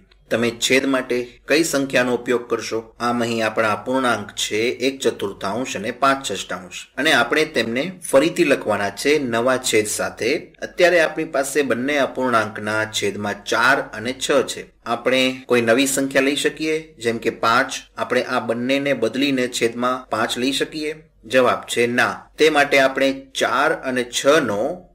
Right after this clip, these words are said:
કોઈ અવયવી લેવો પડશે. કોઈ એવી સંખ્યા જેને ચાર વડે ગુણતા જવાબ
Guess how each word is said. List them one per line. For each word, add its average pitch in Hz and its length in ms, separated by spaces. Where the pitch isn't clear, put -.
કોઈ 147 220
અવયવી 147 600
લેવો 107 180
પડશે. 123 400
કોઈ 135 280
એવી 147 340
સંખ્યા 110 640
જેને 117 220
ચાર 139 240
વડે 139 260
ગુણતા 110 480
જવાબ 120 260